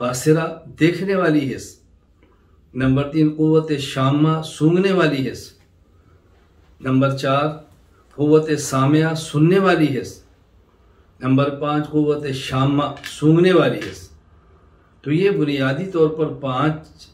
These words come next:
चीज़ें ऐसी हैं, हवास हैं, कि जिनसे इंसान किसी चीज़ का इल्म हासिल करता है। और एक वक्त आता है कि ये पांचों हवास इंसान का साथ नहीं देते।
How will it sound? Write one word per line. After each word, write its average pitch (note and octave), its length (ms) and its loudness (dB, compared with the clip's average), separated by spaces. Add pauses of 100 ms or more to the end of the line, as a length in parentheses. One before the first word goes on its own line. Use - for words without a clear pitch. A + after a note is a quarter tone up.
(140)
चीज़ें C3 300 -4
ऐसी A#2+ 340 -8
हैं, A2 480 -12 (360)
हवास B2+ 560 0
हैं, A#2+ 260 -12
कि - 100 -12
जिनसे D3 420 -2
इंसान B2 640 -6 (520)
किसी D#3+ 280 0
चीज़ C3 340 -8
का C#3 120 -2 (160)
इल्म D3 260 2
हासिल A#2+ 260 -6
करता G#2 440 -12
है। F#2 100 -16 (1000)
और D3 720 -2
एक C3+ 220 -4
वक्त C3+ 260 -6
आता A#2+ 300 -4
है A2+ 200 -8 (420)
कि C3 80 -8
ये D3 120 0 (120)
पांचों D#3 500 -4
हवास A#2+ 640 -4
इंसान B2+ 520 -8
का B2+ 140 -10
साथ A#2+ 400 -8
नहीं A#2 360 -6
देते। G2 360 -14